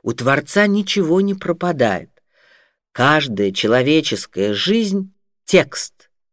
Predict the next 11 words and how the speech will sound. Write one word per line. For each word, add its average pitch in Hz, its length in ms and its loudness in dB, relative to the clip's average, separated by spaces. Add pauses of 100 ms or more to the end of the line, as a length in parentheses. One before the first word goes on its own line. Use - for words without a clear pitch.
(280)
и 131 100 2
этот 123 420 0
текст - 540 0 (180)
нужен 247 580 4
почему-то 202 600 0
Богу". 131 640 -2 (1120)
Ну, 151 340 0
не 107 180 -4
знаю, 98 680 -6
какой 110 440 -6
неизвестный 95 920 -4